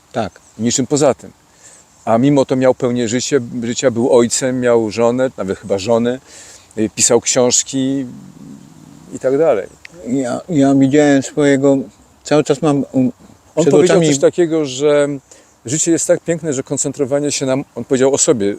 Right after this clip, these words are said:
Speaker 2: dla mnie życie jest tak piękne, że koncentrowanie się na mojej niepełnosprawności, to powiedział Hawking, jest zwyczajnie stratą czasu.
Speaker 1: No.
Speaker 2: Więc on potrafił żyć, ruszając jednym policzkiem.
Speaker 1: Ja mam zawsze w głowie i przed oczami swojego ojca,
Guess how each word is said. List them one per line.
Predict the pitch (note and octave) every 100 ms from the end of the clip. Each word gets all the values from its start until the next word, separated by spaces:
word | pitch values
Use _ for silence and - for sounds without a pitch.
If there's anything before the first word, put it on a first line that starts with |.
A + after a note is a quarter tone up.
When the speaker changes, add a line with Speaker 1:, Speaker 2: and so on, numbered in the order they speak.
| -
Speaker 2:
dla | G#2+ C3+ D3+
mnie | B2
życie | B2 -
jest | A#2+
tak | - C3+
piękne, | D3 C3 A2+
że | A#2+
koncentrowanie | B2+ B2 B2+ B2 C3 C3+
się | C3+
na | C3
mojej | C3+ D3+ C#3
niepełnosprawności, | A2 - G#2+ G2+ A#2 G#2 G#2 - F#2
to | G#2
powiedział | A#2+ B2
Hawking, | - B2 - C#3+ - -
jest | C3+
zwyczajnie | C3 B2+ C#3+ C3
stratą | - B2+ C3
czasu. | - A#2+ - - _ _ _ -
Speaker 1:
No. | B2
Speaker 2:
Więc | B2 F3+
on | C3+
potrafił | D3 D3+ D3 D3
żyć, | A#2+ D#3 - - -
ruszając | C3+ D3+ C#3+ D3 D3
jednym | C3+ C#3+
policzkiem. | D#3+ E3 - - - _ _ _ _ _ _ _ - _ - - - - - _ _ - - _ - -
Speaker 1:
Ja | C#3
mam | D3 C#3+
zawsze | C#3+ - C#3+
w | - B2+ C3+
głowie | C#3+ F3 E3+
i | D3
przed | - D3+
oczami | D3+ D#3 D#3+ C#3
swojego | - D3+ D#3+
ojca, | D#3 -